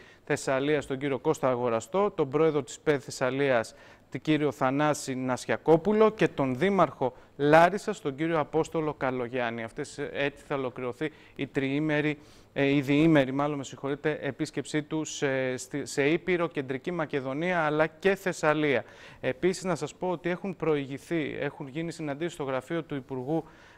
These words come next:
ε, του αναπληρωτή Υπουργού Εσωτερικών, έγιναν χθες αυτές οι συναντήσεις με τον Περιφερειάρχη Δυτικής Ελλάδας, τον κύριο Νεκτάριο Φαρμάκη, τον Περιφερειάρχη Πελοποννήσου,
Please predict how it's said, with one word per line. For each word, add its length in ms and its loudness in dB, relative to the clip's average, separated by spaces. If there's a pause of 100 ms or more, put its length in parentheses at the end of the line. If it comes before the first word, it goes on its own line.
(140)
ε, 220 4
του 120 -2
αναπληρωτή 500 0
Υπουργού 300 -4
Εσωτερικών, 600 -4
έγιναν 340 -6
χθες 340 0
αυτές 280 -4
οι 20 -12
συναντήσεις 440 -6
με 120 -4
τον 120 -10
Περιφερειάρχη 640 0
Δυτικής 380 -8
Ελλάδας, 420 2
τον 120 -10
κύριο 200 -4
Νεκτάριο 720 0
Φαρμάκη, 720 -2 (360)
τον 140 2
Περιφερειάρχη 680 0
Πελοποννήσου, 920 -2